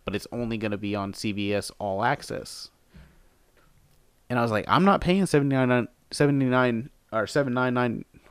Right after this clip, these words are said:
seven dollars and ninety-nine cents a month to watch the fucking Twilight Zone."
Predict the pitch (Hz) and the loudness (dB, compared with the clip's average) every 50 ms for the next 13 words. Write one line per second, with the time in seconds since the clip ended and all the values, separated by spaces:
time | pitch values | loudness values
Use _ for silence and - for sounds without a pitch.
0 | - - - - - _ _ - - 151 156 175 147 127 110 117 117 113 117 98 | -20 -20 -20 -20 -20 _ _ -4 0 2 2 2 2 0 0 0 -2 -4 -4 -6
1 | 87 87 92 98 95 92 92 - - 160 170 - - - 101 101 101 151 190 160 | -6 -6 -6 -6 -6 -8 -6 -2 0 0 0 0 -2 -4 -2 2 4 4 4 4
2 | - - - - - _ - _ _ _ - - 123 101 101 104 92 - - - | 2 -4 -12 -20 -20 _ -20 _ _ _ -4 -2 2 4 6 4 4 4 -2 -6
3 | 107 - - - 98 - 101 - - 143 180 190 143 78 80 73 65 - 50 - | -8 -4 -4 -4 -4 -4 -8 -4 0 0 0 0 0 -2 -4 -6 -8 -10 -14 -16
4 | - | -18